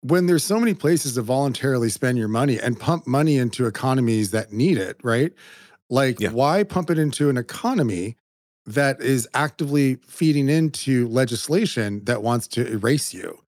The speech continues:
Speaker 1: I don't understand. I won't go. I have literally been offered jobs and I'm like, "No,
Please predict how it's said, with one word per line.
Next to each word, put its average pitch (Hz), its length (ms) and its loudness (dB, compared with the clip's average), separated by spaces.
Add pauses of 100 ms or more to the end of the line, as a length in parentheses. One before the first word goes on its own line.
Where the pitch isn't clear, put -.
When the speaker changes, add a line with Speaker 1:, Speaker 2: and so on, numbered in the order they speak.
(140)
Speaker 1:
I 131 80 2
don't 156 180 2
understand. 117 600 -2 (240)
I 170 140 2
won't 156 440 0
go. 117 380 -2
I 123 160 0
have 180 100 2
literally 190 360 2
been 139 160 0
offered 123 360 -2
jobs 117 420 0
and 120 80 -2
I'm 117 100 -2
like, 113 300 -2
"No, 120 500 -2